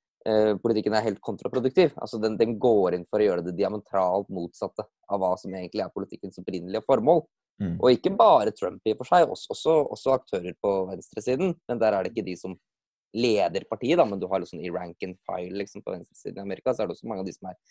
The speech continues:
Speaker 1: som er opptatt av å ha mest mulig splittelse, og jeg tror at også Trump i størst mulig grad også ønsker å ha dem som hovedmotstander, da. Det er mye bedre å ha dem som hovedmotstander, fordi at det er, de er preget kanskje av mer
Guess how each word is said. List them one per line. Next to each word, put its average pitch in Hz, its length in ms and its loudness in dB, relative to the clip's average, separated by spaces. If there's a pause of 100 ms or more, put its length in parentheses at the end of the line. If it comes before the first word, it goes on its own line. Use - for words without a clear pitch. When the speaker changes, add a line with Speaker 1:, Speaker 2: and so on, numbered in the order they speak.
(260)
Speaker 1:
som 117 140 -4
er - 160 -4
opptatt - 420 -4
av 107 160 2
å 101 80 0
ha 95 280 4 (200)
mest 101 240 -10
mulig 101 160 -6
splittelse, - 400 -6
og 151 140 6
jeg 127 100 4
tror 98 220 -2
at - 100 -10
også 110 200 -4 (680)
Trump 113 260 2 (300)
i 117 80 -10
størst - 560 -10
mulig 110 200 2
grad 107 180 2
også 131 100 -2 (140)
ønsker 110 580 0
å 98 80 2
ha 92 240 2
dem 90 240 -4
som 101 300 -4
hovedmotstander, 113 800 0
da. - 20 -8 (460)
Det 120 80 0
er 120 60 0
mye 107 200 -2
bedre 92 600 2
å 117 200 6
ha 110 100 4
dem 95 140 -4
som - 160 -16
hovedmotstander, 104 800 0 (520)
fordi 113 180 6
at 101 120 2 (100)
det 101 80 4
er, 92 500 4
de 95 160 -2
er 92 100 -4
preget 87 320 -2
kanskje 92 280 -8
av 85 40 -8
mer 85 200 -8